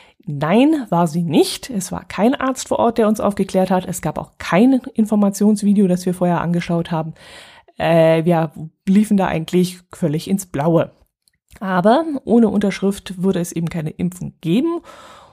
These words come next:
Und wer sich bis dahin noch nicht informiert hatte, war eben selber schuld. Das wird wohl vorausgesetzt. Und so wurde dann auch diese Unterschrift geleistet und wir wurden danach von einem Mann zu einem Tisch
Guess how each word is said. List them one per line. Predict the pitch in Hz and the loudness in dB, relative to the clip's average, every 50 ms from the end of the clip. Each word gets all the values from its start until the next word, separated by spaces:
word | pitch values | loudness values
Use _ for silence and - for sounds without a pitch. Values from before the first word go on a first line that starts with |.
| _ _ _ _ _ _ - | _ _ _ _ _ _ 0
Und | 226 226 214 208 190 | 2 2 4 4 4
wer | 202 208 | 4 2
sich | 202 202 190 - | 2 0 -2 -2
bis | - 196 190 | -2 -2 0
dahin | - 190 190 185 190 180 180 180 190 185 | 0 0 2 2 2 2 2 0 0 0
noch | 180 185 | 0 2
nicht | 180 180 175 - | 0 0 -2 -4
informiert | - - 165 - - - 160 156 156 151 147 - - - | -6 -8 -8 -8 -6 -4 -4 -2 -2 -2 -4 -4 -4 -2
hatte, | 175 196 - 233 214 214 190 175 | 0 2 4 4 4 2 0 -2
war | 170 160 156 - - | -4 -6 -6 -4 -4
eben | - 170 - 190 202 | -4 -2 0 0 0
selber | 196 - 160 156 156 180 190 202 | 0 0 -2 -2 0 0 0 0
schuld. | 196 - - - 160 151 156 151 - - - - _ - - - - - - - - - | -2 -4 -6 -4 0 0 0 0 -2 -6 -12 -20 _ -20 -20 -20 -20 -20 -20 -20 -10 -4
Das | - 143 156 - - 175 | -4 -2 -2 -2 0 2
wird | 170 175 175 175 - - - - | 2 2 2 0 -4 -12 -12 -8
wohl | 175 160 151 160 175 185 208 208 208 | -4 -2 0 2 4 2 2 0 -2
vorausgesetzt. | - - - 220 - 165 147 143 - - 165 - - 151 - - - - - - - | -4 -6 -4 0 2 2 2 2 0 -2 -2 -4 -4 -8 -6 -8 -8 -10 -10 -12 -10
Und | - - 185 185 185 180 | -4 0 0 2 2 0
so | 180 - - - 185 185 180 175 | -2 -6 -4 0 2 2 4 4
wurde | 185 190 190 180 | 2 2 2 2
dann | 170 180 175 165 | 2 2 0 -2
auch | - 165 | -2 -4
diese | - - 156 - 165 | -4 -4 -4 -4 -4
Unterschrift | 170 165 - 170 - - 156 - - | -4 -4 -6 -6 -6 -8 -10 -10 -8
geleistet | - 151 143 143 170 247 - - - 349 370 381 - | -6 -4 -2 -2 -2 -2 -2 0 0 0 0 0 -2
und | - - 277 285 277 - - | -4 -4 -2 -4 -2 -2 0
wir | 240 247 247 240 214 | 4 4 4 4 2
wurden | 185 185 202 214 220 214 214 208 - - - - - - | 2 2 2 2 2 2 2 0 -2 -8 -20 -20 -8 -4
danach | - 156 165 180 180 196 190 | -2 0 0 2 0 0 0
von | - 202 185 | -2 -4 -2
einem | - 180 180 | 0 0 0
Mann | 170 151 160 185 190 | 0 0 0 -2 -2
zu | - - | -2 -2
einem | - 165 165 | -4 -4 -2
Tisch | - - 196 240 - - | -2 -2 -2 0 -2 -4